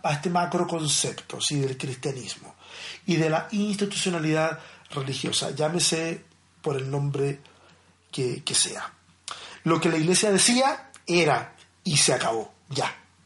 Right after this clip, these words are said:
Así es, tal cual. Así lo dijo el líder,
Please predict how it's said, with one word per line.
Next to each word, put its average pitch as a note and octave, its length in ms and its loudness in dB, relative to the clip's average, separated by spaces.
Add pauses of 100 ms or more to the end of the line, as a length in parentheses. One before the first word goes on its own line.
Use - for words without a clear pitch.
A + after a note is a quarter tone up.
(400)
Así D3+ 220 2
es, - 240 -2 (140)
tal D#3 180 -2
cual. - 200 -8 (640)
Así D3 160 2
lo A3 100 6
dijo A3 220 4
el G3+ 80 4
líder, G#3+ 340 4